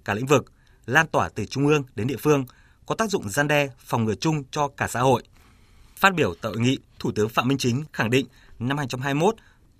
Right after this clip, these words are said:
bối cảnh tình hình trong nước, thế giới và khu vực có nhiều diễn biến mới, phức tạp. Đất nước diễn ra nhiều sự kiện chính trị, đối ngoại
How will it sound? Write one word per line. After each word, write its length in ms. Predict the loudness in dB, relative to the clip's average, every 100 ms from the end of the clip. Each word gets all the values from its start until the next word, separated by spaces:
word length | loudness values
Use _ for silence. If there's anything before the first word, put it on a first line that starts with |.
| _
bối 160 | -2 0
cảnh 180 | 0 -2
tình 120 | -2
hình 100 | -4
trong 180 | -2 -2
nước, 180 | 0 -2 _
thế 120 | -6
giới 200 | 0 0
và 120 | 0 -4
khu 120 | 0
vực 200 | 2 0 -4 _
có 80 | -4
nhiều 200 | -2 -2
diễn 180 | -2 -2
biến 140 | 2
mới, 240 | 2 2 -2 -6
phức 160 | -6 2
tạp. 200 | 2 2 -4 _ -20 -20 -20 -4
Đất 180 | 0 2
nước 160 | 2
diễn 220 | 0 -6
ra 140 | -2 -2
nhiều 180 | 0 -2
sự 120 | -4
kiện 160 | -8
chính 180 | -4 -2
trị, 200 | -2 -4 -6
đối 180 | -6 -4
ngoại 180 | -2 -4